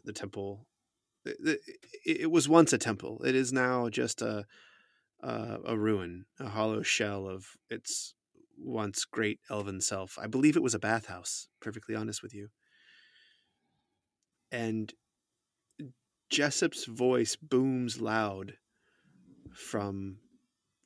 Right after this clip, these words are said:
from somewhere. Uh, I have not found him during the, the ritual.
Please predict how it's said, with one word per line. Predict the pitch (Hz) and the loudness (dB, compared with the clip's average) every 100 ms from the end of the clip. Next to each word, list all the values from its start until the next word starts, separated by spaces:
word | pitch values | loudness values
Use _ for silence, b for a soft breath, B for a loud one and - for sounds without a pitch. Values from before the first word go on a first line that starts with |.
| - | -10
from | - 104 | -6 -4
somewhere. | - 135 117 92 82 - _ _ _ _ _ _ - _ - - _ _ - | 0 0 0 -6 -12 -18 _ _ _ _ _ _ -20 _ -20 -20 _ _ -20
Uh, | 123 110 107 - _ _ - | -14 -12 -12 -14 _ _ -12
I | - 120 | 0 0
have | 113 131 117 | 4 2 2
not | 110 - | -2 -2
found | 110 107 104 | -4 -2 -6
him | 101 113 - _ _ | -12 -16 -20 _ _
during | - 104 101 | -2 0 0
the, | 98 98 98 - | -4 -8 -10 -6
the | 104 | -4
ritual. | 104 101 107 101 104 | -2 -4 -6 -6 -8